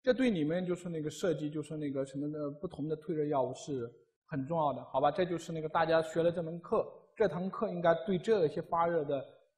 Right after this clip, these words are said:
前因后果，以及怎么来对抗发热，以及现在至少你要告诉，能够告诉别人现在的主流退热药物到底是什么东西，对不对啊？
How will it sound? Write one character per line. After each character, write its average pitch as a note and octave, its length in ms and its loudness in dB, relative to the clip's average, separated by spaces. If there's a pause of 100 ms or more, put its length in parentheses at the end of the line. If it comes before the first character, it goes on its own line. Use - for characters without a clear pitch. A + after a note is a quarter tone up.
(140)
前 E3 240 -2
因 A3 100 -4
后 C4 180 8
果， A2 400 2 (480)
以 E3 220 0
及 G3+ 260 2 (560)
怎 D3+ 160 0
么 D#3+ 60 0
来 G3 100 6
对 G3+ 220 -2
抗 F3+ 200 -6
发 G3 200 0
热， A3 180 2 (320)
以 G3 320 0
及 B3 300 -2
现 C4+ 240 0
在 A3+ 100 4
至 A#3+ 140 -4
少 G3+ 140 0
你 D#3+ 100 -2
要 F3 140 2
告 F3 420 4
诉， E3 220 -6
能 F3 140 -2
够 A3 180 4
告 G#3+ 260 0
诉 E3+ 80 -2
别 C3+ 180 0
人 D#3+ 200 -2
现 B3 160 -6
在 G3+ 100 -6
的 E3+ 80 -2
主 B2+ 260 -6
流 C#3 140 -2
退 C4+ 180 -8
热 A3 140 -4
药 F3 220 2
物 A#2+ 180 -2
到 A3 160 -4
底 C3 120 -14
是 - 120 -18
什 C3 140 -16
么 C#3+ 120 -10
东 G#3 240 -8
西， C#3+ 200 -10
对 C3 100 -10
不 A2+ 80 -14
对 A2 100 -14
啊？ G2 60 -20